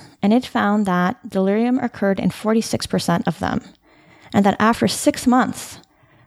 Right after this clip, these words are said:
forty percent of those people who had had delirium still had not recovered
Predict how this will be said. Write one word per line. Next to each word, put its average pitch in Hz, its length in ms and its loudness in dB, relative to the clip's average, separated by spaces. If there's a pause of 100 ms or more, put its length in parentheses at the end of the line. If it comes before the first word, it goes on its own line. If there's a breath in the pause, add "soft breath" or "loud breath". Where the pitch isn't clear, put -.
forty 254 420 2
percent 220 460 2 (180)
of 190 120 0
those 190 160 2
people 196 360 2
who 180 60 0
had 175 120 2
had 190 280 0
delirium 208 640 4
still 247 560 2
had 202 220 -2
not 196 260 4
recovered 180 640 0